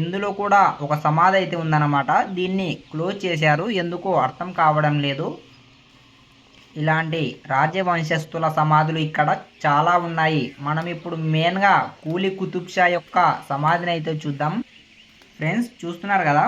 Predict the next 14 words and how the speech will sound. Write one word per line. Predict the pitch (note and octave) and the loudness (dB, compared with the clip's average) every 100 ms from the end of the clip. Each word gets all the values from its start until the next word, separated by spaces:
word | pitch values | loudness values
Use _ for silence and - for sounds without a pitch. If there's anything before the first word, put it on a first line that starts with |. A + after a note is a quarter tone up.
| - D#3+ D3+ | 0 -6 -2
మసీద్ | D3+ F3+ G3 G3+ | -2 -2 0 0
అయితే | G3 G#3 E3 - D3 | 0 -2 -4 -6 -6
ఏ | D#3 E3+ | -4 -2
విధంగా | F#3 F3 E3 D#3+ D3+ | -2 0 0 0 0
ఉందో. | C#3+ G#3 E4 - _ _ _ - - D3+ | 0 -2 -6 -14 _ _ _ -20 -8 -2
ఇలాంటి | D#3 D#3+ E3 E3 | 0 0 -2 -2
మసీదులు | D#3 D#3+ F#3 F#3+ F#3+ F3 | -2 0 0 0 0 0
ఇక్కడ | D#3 D#3 D3 E3 A#3+ - - D#3 | 0 -2 2 2 0 -6 -6 -2
ఇరవై | D#3+ E3 E3 E3 | 0 2 0 -2
మూడు | E3+ E3+ D#3 | -2 0 2
మసీదులు | D3+ D#3 F#3 F#3+ F3+ | 2 0 -2 0 0
అయితే | D#3+ E3+ D#3+ | 0 -2 0
ఉన్నాయి. | D3+ D3 G#3+ - | 0 0 -2 -4
ప్రతి | - E3+ F3 | -2 0 0